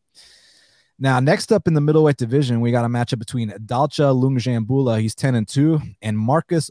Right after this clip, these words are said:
Maluco Perez is twelve and four.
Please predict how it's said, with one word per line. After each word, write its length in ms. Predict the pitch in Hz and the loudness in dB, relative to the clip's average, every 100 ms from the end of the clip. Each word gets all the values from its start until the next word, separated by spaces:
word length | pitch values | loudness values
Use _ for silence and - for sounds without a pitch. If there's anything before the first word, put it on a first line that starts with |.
| - | -4
Maluco 680 | 113 113 110 139 - 135 123 | -2 0 2 0 2 0 0
Perez 580 | - 135 135 110 104 98 | -2 0 2 2 0 -4
is 160 | - 113 | -8 -10
twelve 300 | - 127 120 | -4 -2 -2
and 120 | 104 | -4
four. 420 | - 143 123 - | -6 -2 -2 -4